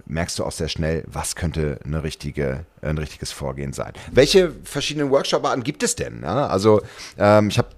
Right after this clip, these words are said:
fünf aufgezeichnet auf der Geheimseite, die du bekommst, wenn du mir diesen Gefallen tust und Feedback gibst. Und zwar auf newworkhero punkt D S slash podcast.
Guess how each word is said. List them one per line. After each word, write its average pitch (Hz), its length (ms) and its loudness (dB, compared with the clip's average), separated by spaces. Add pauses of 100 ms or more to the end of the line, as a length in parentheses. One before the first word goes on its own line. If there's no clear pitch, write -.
fünf - 480 2 (160)
aufgezeichnet 120 1500 2
auf 113 120 2
der 98 260 4
Geheimseite, 80 1080 2
die 76 140 -4
du 78 100 -4
bekommst, 110 720 -4
wenn 90 180 4
du 90 100 2
mir 80 160 2
diesen 73 220 -4
Gefallen 87 460 -6
tust - 320 -14
und - 140 -8
Feedback - 520 -10
gibst. - 360 -8 (420)
Und - 120 -12
zwar 73 260 0
auf 69 220 -6
newworkhero 78 1160 0
punkt - 360 -4
D 73 100 -4
S - 500 -6
slash - 440 -6
podcast. - 720 -4